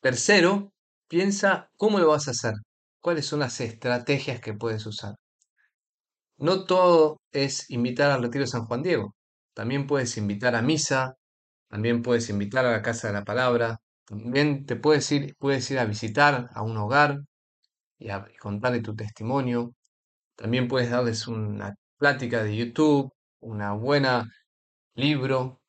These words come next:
No solo invitar al retiro de San Juan Diego es el modo de evangelizar. Hay muchas otras puertas que tú puedes usar para que la gente entre dentro de la iglesia. Por eso, queridos sanjuandeguinos, en este mes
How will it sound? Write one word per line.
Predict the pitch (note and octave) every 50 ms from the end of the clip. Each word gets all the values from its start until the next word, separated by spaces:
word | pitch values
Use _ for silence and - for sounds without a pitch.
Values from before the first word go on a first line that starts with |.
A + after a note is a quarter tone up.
| _ _ _ _ _ _ _ _
No | _ - - B2+ C3+ C3+
solo | - - E3+ E3 D#3+ D3+
invitar | C#3+ C3 C3 C3 B2+ A#2+ A#2+ - E3+ F3 F3 D#3+
al | D3 C3
retiro | C3 C3 A#2+ A#2+ C#3+ C#3+
de | C3+ -
San | - B2+ A#2+
Juan | B2 B2+ B2 B2+
Diego | C3+ D3 D#3 D3+
es | C#3+ D3 -
el | A2 G#2+ G#2+ G#2+
modo | A2+ B2 B2+ B2
de | A#2+ A2+
evangelizar. | A2+ G#2+ G#2+ A#2+ A#2 - C#3 C3+
Hay | C3+
muchas | C#3+ D#3 E3+ F3 F#3+ E3 - -
otras | F#3+ F#3 F#3 F3 C#3+ - -
puertas | - G3+ F#3 - - - G#2+ G#2+ - - _ _ _
que | _ A2 G#2
tú | - C3+ C3
puedes | - D3 C3+ A2 A#2
usar | A2+ A2 - C#3+ C#3 C#3+
para | D3 A#2+ A2+ A2
que | G#2+
la | G#2+ G#2
gente | G#2+ - B2 B2+ B2+ B2+ A#2+ A#2 - _ _
entre | - C#3 C3+ C#3+ C#3+ - C#3+ D3 C#3+ C#3+ - _ _ _ _ _ _ _
dentro | _ B2 B2 B2 B2+ B2 A#2+ B2 A#2+ A2+
de | G#2+ G#2
la | G#2
iglesia. | G#2 G#2 G#2 G#2 G#2 - - A#2+ - _ _ _ _ _ _ _ _ _ _ _ _ _ _ _ _
Por | - B2
eso, | C#3 C#3+ C#3+ D3+ C3+ -
queridos | C3 B2+ C#3 C#3+ -
sanjuandeguinos, | - B2+ A#2 A2 A#2 A2+ A2+ A#2+ B2 C#3+ D#3 D#3+ E3+ E3+ D#3+ E3 - - _ _ _ _ _ _ _ _ _ _ _ _ _ _ _ _ _ _ _ _
en | - B2 B2
este | A#2+ A#2+ - C3 B2
mes | A#2 A#2+ B2 C#3 D3+ D#3+ D#3 D#3 D3+ - - -